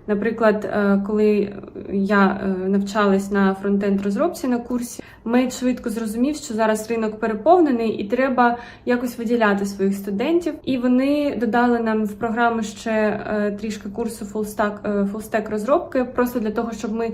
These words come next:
або могли бути фулстек розробниками, або просто розуміли глибше, що відбувається взагалі там на сайті. Я знайшла роботу через півтора місяці після того, як, е, почала пошуки.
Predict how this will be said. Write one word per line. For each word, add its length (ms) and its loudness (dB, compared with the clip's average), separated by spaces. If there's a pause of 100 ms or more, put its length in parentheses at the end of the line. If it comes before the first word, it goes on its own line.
(100)
або 220 2
могли 540 2 (260)
бути 320 -2
фулстек 480 -6
розробниками, 720 -4 (100)
або 360 0
просто 360 0
розуміли 680 0 (480)
глибше, 800 0
що 260 -6
відбувається 680 0
взагалі 540 2
там 380 -4
на 160 0
сайті. 960 0
Я 140 4
знайшла 400 0
роботу 360 -2
через 320 -4
півтора 380 -4
місяці 460 -6
після 320 -6
того, 280 0
як, 300 -2
е, 420 0 (460)
почала 380 -2
пошуки. 720 -2